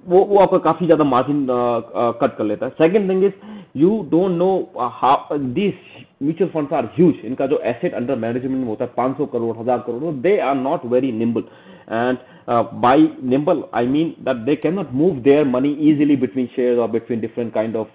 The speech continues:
uh, stocks or different categories। But यहाँ पर, अब मैं जैसे तुमको स्टार्टिंग में बताया था, म्यूचुअल फंड्स और इक्विटी मार्केट का अगर आप एक, दोनों का बेस्ट साइड, बेस्ट चीजें ले लो, then it gives you a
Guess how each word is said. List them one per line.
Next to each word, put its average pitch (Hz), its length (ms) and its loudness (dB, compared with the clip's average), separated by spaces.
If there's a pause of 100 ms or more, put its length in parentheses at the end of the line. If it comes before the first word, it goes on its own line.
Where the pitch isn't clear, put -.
uh, 107 280 -2
stocks 120 500 -4
or 113 120 -4
different 110 280 -8
categories। 117 380 -2 (380)
But 196 160 2 (180)
यहाँ 120 280 -2
पर, 170 460 0 (480)
अब 110 240 -6
मैं 131 180 0
जैसे 127 180 0
तुमको 139 180 -2
स्टार्टिंग 120 320 -2
में 127 80 -4
बताया 104 300 -4
था, 104 80 -8
म्यूचुअल 139 340 -4
फंड्स 135 340 -6
और 107 280 -4 (280)
इक्विटी 139 280 -6
मार्केट 113 320 -4
का 117 140 -2
अगर 110 460 -6
आप 110 260 -4
एक, 113 280 -6
दोनों 123 340 -2
का 131 80 -2
बेस्ट 123 280 -4
साइड, 117 200 -2
बेस्ट 139 220 0
चीजें 143 180 0
ले 113 100 -2
लो, 131 140 -6
then 123 140 -6
it 127 180 -2
gives 120 220 -4
you 117 100 -8
a 123 120 -6